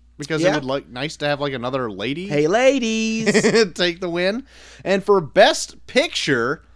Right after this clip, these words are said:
Speaker 1: we have nine entries in
Speaker 2: Yeah.
Speaker 1: this.
Speaker 2: Yep, nine.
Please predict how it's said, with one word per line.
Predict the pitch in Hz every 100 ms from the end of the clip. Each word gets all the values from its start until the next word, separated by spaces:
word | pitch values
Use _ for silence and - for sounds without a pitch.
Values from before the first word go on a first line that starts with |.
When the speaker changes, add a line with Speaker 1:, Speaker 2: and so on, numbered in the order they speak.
| _ _ _ _
Speaker 1:
we | 143 147
have | 151 147 147 147 135 127 - - _
nine | 123 127 131 143 175 302 370 381 - _ _ _
entries | 311 339 302 311 302
in | -
Speaker 2:
Yeah. | 302 285
Speaker 1:
this. | 359 - - -
Speaker 2:
Yep, | 151 - _
nine. | 131 123 120 117 113